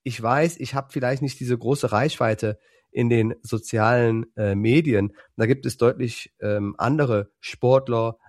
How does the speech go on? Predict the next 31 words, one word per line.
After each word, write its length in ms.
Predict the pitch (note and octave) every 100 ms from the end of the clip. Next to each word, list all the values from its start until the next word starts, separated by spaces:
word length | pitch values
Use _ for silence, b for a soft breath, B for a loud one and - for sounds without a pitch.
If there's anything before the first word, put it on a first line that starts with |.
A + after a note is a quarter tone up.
| _
Athleten, 800 | A2+ A2+ A#2 C3 C3+ B2 A#2 A2+ b b b _
die 160 | A2+ A#2+
da 220 | A#2+ A2+
so 160 | A2 D3+
viel 180 | F3 C#3
Reichweite 640 | A#2+ D3 - B2+ B2 B2+
erzeugen, 480 | A#2 - B2 B2+ A#2+
dass 240 | A#2+ -
man 240 | A2 A2+
da 180 | A2 A#2
natürlich 460 | A#2+ - B2 A#2 -
medial 420 | A#2 A2+ A2+ B2
vielleicht 340 | - A2+ A2+
ganz 220 | - A2+ -
anders 300 | B2+ B2+ -
drauf 180 | A#2 A2
aufmerksam 640 | C#3+ F3 A#2 G#2+ - G2+
wird 240 | A2+ C#3+ - b b b
und 180 | B2 A#2+
vielleicht 460 | A#2+ A2+ A2+ A#2+ _ _
jemand 420 | B2+ A#2+ A#2+ A#2
wie 120 | A#2
ich 320 | C#3 E3 - _ _ _ _
dann 260 | - A#2+ A#2+
irgendwie 400 | - C3 B2 C3
in 80 | A#2+
der 100 | A2+
großen 380 | A2 D3 C3
Masse 280 | A#2 A#2+ -
untergeht. 540 | A#2 G#3 G3 G#2 A#2 -
Aber 340 | A2 A#2 A#2